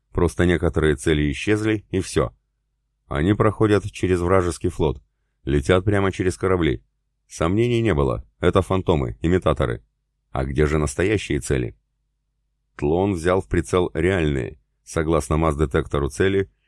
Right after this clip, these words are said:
и сделал выстрел лазерной батареей. В ответ звездолёт мезовторов произвёл пуск торпед,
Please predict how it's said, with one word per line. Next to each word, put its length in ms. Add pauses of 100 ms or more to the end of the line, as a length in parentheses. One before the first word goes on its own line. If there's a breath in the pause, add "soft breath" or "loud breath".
(120)
и 120
сделал 460
выстрел 480
лазерной 520
батареей. 600 (600)
В 140
ответ 320
звездолёт 560
мезовторов 640
произвёл 560
пуск 300
торпед, 420